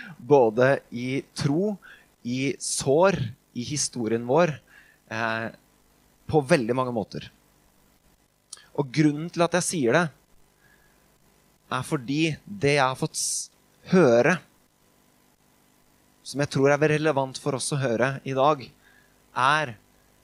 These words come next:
hvis vi forteller oss selv en historie som blir til en løgn vi bygger livet på, så former det handlingene, og det former livet vårt mer enn det vi tror. Og jeg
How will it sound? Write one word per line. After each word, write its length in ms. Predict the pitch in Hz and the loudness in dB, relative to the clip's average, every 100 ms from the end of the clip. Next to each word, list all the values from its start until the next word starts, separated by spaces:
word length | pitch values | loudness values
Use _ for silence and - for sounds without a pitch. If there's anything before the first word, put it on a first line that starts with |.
| - | -10
hvis 400 | 107 156 - - 127 | -4 -4 -4 -6 -8
vi 220 | 123 143 170 | -10 -8 -6
forteller 680 | 165 - 151 139 120 131 160 | -6 -2 0 0 0 0 0
oss 100 | - | -2
selv 180 | 135 123 | -4 -4
en 80 | 131 | -6
historie 640 | 156 - - 139 131 170 - _ | -6 -8 -6 -4 0 0 -2 _
som 180 | - 143 | -10 -8
blir 320 | 131 127 127 | -4 -4 -4
til 160 | - 147 | -6 -6
en 160 | 160 151 | -6 -2
løgn 400 | 151 175 185 160 | 0 0 -4 -8
vi 80 | 131 147 123 | -6 -4 -4
bygger 240 | 113 147 | -4 -4
livet 260 | 135 135 - | -4 -4 -2
på, 140 | 175 - _ _ _ _ _ _ | -2 -4 _ _ _ _ _ _
så 240 | _ - 143 | _ -8 -8
former 800 | - - 170 151 113 110 139 135 | -8 -4 0 0 0 -4 -2 0
det 140 | 131 139 - | -2 -4 -8
handlingene, 800 | 151 123 95 104 104 120 170 208 _ _ _ - | -8 -6 -6 -8 -8 -6 -6 -6 _ _ _ -12
og 80 | 117 | -8
det 80 | 123 | -8
former 640 | - - 147 104 95 117 | -6 -2 -2 -2 -6 -6
livet 300 | 123 107 104 | -4 -4 -2
vårt 300 | 139 - - - _ _ | -4 -6 -16 -16 _ _
mer 480 | 104 120 127 147 143 | -6 -4 -2 -2 -4
enn 80 | |
det 140 | 127 113 | -4 -4
vi 80 | 117 | -4
tror. 240 | 110 95 - - _ _ _ _ _ _ _ _ _ _ _ _ _ _ _ - _ _ _ _ _ _ _ - | -6 -8 -8 -18 _ _ _ _ _ _ _ _ _ _ _ _ _ _ _ -20 _ _ _ _ _ _ _ -2
Og 80 | 123 | 2
jeg 160 | 151 | 2